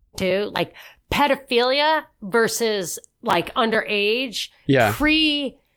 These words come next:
Speaker 1: one is pre-sexual maturity
Speaker 2: Right,
Speaker 1: and one
Speaker 2: before
Speaker 1: isn't.
Speaker 2: puberty.
Speaker 1: So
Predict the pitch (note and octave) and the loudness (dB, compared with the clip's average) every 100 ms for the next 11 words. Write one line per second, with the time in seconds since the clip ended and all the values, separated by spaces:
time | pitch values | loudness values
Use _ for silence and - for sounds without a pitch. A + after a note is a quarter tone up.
0 | _ _ _ A3 C#4+ D#4+ A3+ - - - | _ _ _ 0 2 2 -4 -6 -10 -4
1 | A#3+ B3 B3 A#3+ A3+ - - A3+ - G3 | -2 -2 -4 -6 -6 -6 -4 -4 -2 -4
2 | - G#3 G3+ A3+ D4 D#4+ C#3+ B2+ G#2+ A#2+ | -4 -2 -2 -2 -2 0 4 4 4 2
3 | - C3+ A#2 F#2 B2 A2+ A#2 G#3 F3+ | 4 4 4 2 2 4 4 4 2